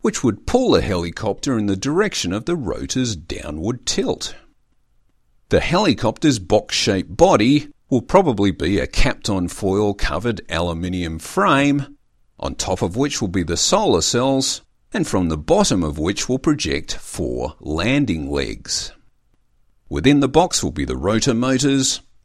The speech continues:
a solar rechargeable battery that will run the rotors and the cameras, and it will also trickle just enough continuous charge to keep all the electronics warm overnight. And of course, the helicopter will contain a little black box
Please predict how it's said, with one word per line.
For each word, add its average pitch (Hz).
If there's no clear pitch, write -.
a 139
solar 92
rechargeable 104
battery 123
that 95
will 92
run 98
the 107
rotors 110
and 92
the 78
cameras, 110
and 208
it 120
will 87
also 104
trickle 110
just 85
enough 85
continuous 90
charge 123
to -
keep -
all 85
the 87
electronics 87
warm 87
overnight. 82
And 381
of -
course, 120
the -
helicopter 90
will 107
contain 151
a 131
little 104
black 113
box -